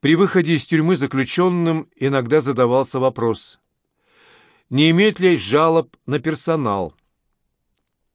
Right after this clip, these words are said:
Отвечать полагалось: «Претензий не имею»,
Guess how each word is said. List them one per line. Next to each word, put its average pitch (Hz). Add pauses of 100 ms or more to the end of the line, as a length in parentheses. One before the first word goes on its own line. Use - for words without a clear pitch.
(300)
Отвечать 143
полагалось: 143
«Претензий 139
не 135
имею», 107